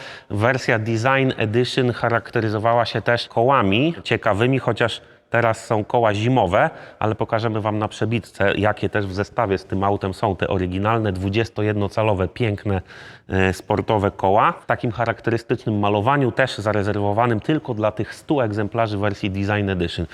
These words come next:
Jeśli chodzi o zewnętrzną stronę, to chyba tyle różnic w stosunku do zwykłej X sześć M-ki.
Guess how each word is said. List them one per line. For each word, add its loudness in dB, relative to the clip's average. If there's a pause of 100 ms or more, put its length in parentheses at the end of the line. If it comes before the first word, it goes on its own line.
(140)
Jeśli 0
chodzi 0
o 2
zewnętrzną 0
stronę, -2
to -8
chyba 0
tyle 2
różnic 0
w -20
stosunku -4
do 0
zwykłej -2
X -8
sześć -8
M-ki. -2